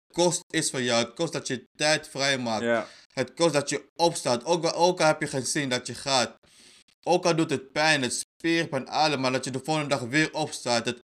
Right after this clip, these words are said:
Speaker 1: kost erover dat je gezonder
Speaker 2: Ja.
Speaker 1: gaat, eh, gaat eten, snap je? Dat je echt let op
Speaker 2: Mhm.
Speaker 1: hetgene wat je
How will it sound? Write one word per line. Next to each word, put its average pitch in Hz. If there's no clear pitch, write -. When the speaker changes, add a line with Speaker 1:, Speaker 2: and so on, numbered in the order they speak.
Speaker 1:
kost 170
erover 151
dat 131
je 127
gezonder 151
Speaker 2:
Ja. 147
Speaker 1:
gaat, 110
eh, 139
gaat 135
eten, 165
snap 113
je? 127
Dat 127
je -
echt 147
let 151
op 117
Speaker 2:
Mhm. 110
Speaker 1:
hetgene 135
wat 127
je -